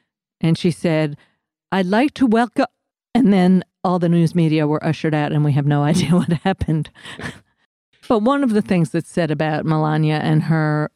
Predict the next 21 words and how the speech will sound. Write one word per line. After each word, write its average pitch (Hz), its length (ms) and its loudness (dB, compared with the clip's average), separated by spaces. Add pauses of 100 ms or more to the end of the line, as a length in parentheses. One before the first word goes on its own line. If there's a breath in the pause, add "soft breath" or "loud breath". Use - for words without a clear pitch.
(120)
failure 165 380 0
to - 180 -6
appear, 233 420 0
and 175 180 0
I 185 60 4
think 214 260 0
it's 220 160 -4
interesting 170 640 0 (240)
in 196 140 2
terms 196 320 2
of, 180 320 -2
uh, 156 120 0 (260)
the 180 80 -2
president's 196 480 0
personality, 165 840 -2 (400 soft breath)
is 226 100 0
that 254 120 0
he's 262 200 2
his 233 180 0
one-man 233 340 2
show. 226 340 -2